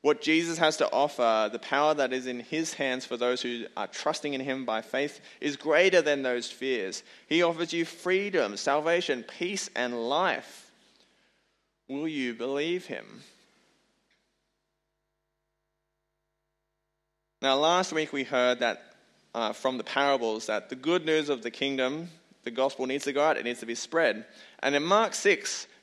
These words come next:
Jesus sends the disciples to do that, to spread the gospel. But before they go to spread that word, he has given them this intense twenty-four hour experience, a taste, uh,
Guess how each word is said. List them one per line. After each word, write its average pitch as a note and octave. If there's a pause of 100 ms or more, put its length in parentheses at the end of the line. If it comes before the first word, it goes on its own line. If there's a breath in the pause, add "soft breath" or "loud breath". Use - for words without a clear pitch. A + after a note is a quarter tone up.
Jesus F3+
sends G3+
the E3
disciples D#3+
to -
do E3
that, -
to A#2
spread D3+ (160)
the A#2+
gospel. G2 (300 loud breath)
But -
before F#3+
they E3
go C#3
to A#2+
spread C#3
that B2
word, A2 (240 loud breath)
he D#3+
has E3
given E3+
them D#3+
this C#3+ (100)
intense C#3+
twenty-four D3
hour B2
experience, G#2 (240 loud breath)
a B2+
taste, - (440 soft breath)
uh, G#2+